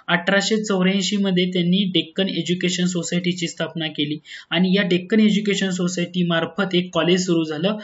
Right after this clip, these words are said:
अठराशे पंच्याऐंशी ला त्या कॉलेजला म्हटलं जातं फर्ग्युसन कॉलेज. काय म्हटलं जातं? फर्ग्युसन कॉलेज. आणि या फर्ग्युसन कॉलेजचे, या फर्ग्युसन कॉलेजचे दुसरे प्राचार्य, प्रश्न लक्षात घ्या, फर्ग्युसन कॉलेजचे दुसरे प्राचार्य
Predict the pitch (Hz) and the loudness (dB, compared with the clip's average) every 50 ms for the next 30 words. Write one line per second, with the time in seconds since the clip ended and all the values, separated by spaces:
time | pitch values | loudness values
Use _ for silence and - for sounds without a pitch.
0 | - - - - 170 170 - 185 185 180 180 190 180 180 - 165 165 156 - 196 | -12 -16 -6 -4 -4 -4 -2 0 0 0 2 0 -2 -2 -2 -4 -4 -4 -4 -2
1 | 196 196 180 180 - 151 156 160 185 196 - - 202 190 180 - 175 160 151 156 | -2 -2 -2 -2 -2 -2 -2 -4 -4 -6 -6 -4 -4 -4 -4 -4 -4 -4 -4 -4
2 | 156 151 156 160 156 151 147 143 143 - 151 143 143 143 139 139 - - 202 214 | -6 -4 -6 -6 -4 -4 -6 -6 -8 -6 -6 -4 -4 -4 -6 -6 -4 -4 -6 -6
3 | 214 - - - _ _ _ 170 165 160 156 147 156 160 156 160 - - - 165 | -6 -12 -20 -20 _ _ _ -4 -4 -2 -2 -2 -2 -2 -2 -2 -4 -4 -4 -4
4 | 160 160 151 - 151 143 131 123 117 113 - - - - 151 147 151 151 147 143 | -4 -6 -8 -6 -6 -4 -2 -2 -4 -6 -8 -10 -12 -10 -8 -8 -6 -6 -8 -8
5 | - 160 147 143 143 143 143 196 190 - - - 156 147 151 151 147 - 143 139 | -6 -6 -4 -4 -4 -4 -6 -8 -8 -8 -6 -6 -4 -2 -2 -4 -2 -4 -6 -6
6 | - 135 123 123 127 - - - - - - - - 175 185 202 208 196 214 226 | -6 -6 -6 -6 -8 -10 -12 -16 -16 -14 -14 -6 0 2 4 4 4 4 4 4
7 | 233 226 - 190 175 156 185 196 185 - 233 233 233 226 202 175 170 165 165 165 | 4 2 2 2 2 4 4 2 2 2 2 2 2 4 4 4 4 4 2 0
8 | - - - 208 160 - - - - - _ - 185 190 185 - - 156 151 147 | -2 0 2 2 2 2 -2 -8 -16 -16 _ -2 -2 -2 -2 -2 -4 -4 -4 -2
9 | 156 165 170 175 - 233 240 240 233 - 170 151 147 143 143 143 - - - 196 | 0 -2 -2 0 0 0 0 0 0 0 0 0 2 0 -2 -4 -6 0 2 2
10 | 214 214 214 - - _ 165 160 220 214 214 226 240 254 262 254 254 - 196 170 | 2 2 0 -6 -14 _ 0 2 4 4 6 6 6 8 6 6 6 4 2 2
11 | 156 - - 151 117 107 110 107 - - _ _ _ _ _ - 170 - - - | 2 2 0 -2 -2 -2 -4 -8 -8 -10 _ _ _ _ _ -6 -4 -4 -2 -2
12 | 208 202 180 175 - - 165 143 127 127 120 120 120 - _ - 143 143 147 165 | -2 -2 -2 -2 -2 -4 -4 -4 -6 -6 -10 -14 -16 -12 _ -6 -6 -2 0 0
13 | 175 170 - 214 214 208 214 160 151 151 151 147 - 190 185 185 165 160 - - | 0 0 0 0 0 2 2 0 0 -2 -2 -2 -2 -4 -2 -2 -4 -4 -2 -2
14 | 185 202 208 208 185 160 151 - - 160 147 143 131 | -2 -2 0 0 0 0 0 0 0 0 0 0 0